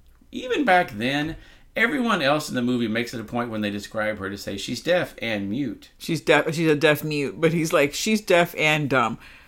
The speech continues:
Speaker 2: which later would explain everything you need to know about this character, because he, spoiler alert, was not a good guy.
Speaker 1: He's not a nice guy.
Speaker 2: He's an asshole.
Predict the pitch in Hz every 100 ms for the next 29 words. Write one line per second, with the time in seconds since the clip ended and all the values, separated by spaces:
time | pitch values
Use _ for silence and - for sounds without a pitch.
0 | - _ 156 160 156 151 - 165 165 165
1 | 160 147 147 143 - - 156 - 160 147
2 | 147 147 143 151 147 143 127 139 123 117
3 | 123 135 127 123 120 120 - 123 117 98
4 | 80 117 - 107 127 - - 151 156 151
5 | 147 147 - - _ _ - - - 170
6 | 151 123 113 117 - - - - - -
7 | _ _ - - - 143 131 123 127 110
8 | - - 123 _ - 107 107 101 98 -
9 | - - - - _ - 185 190 190 185
10 | 165 160 - 143 110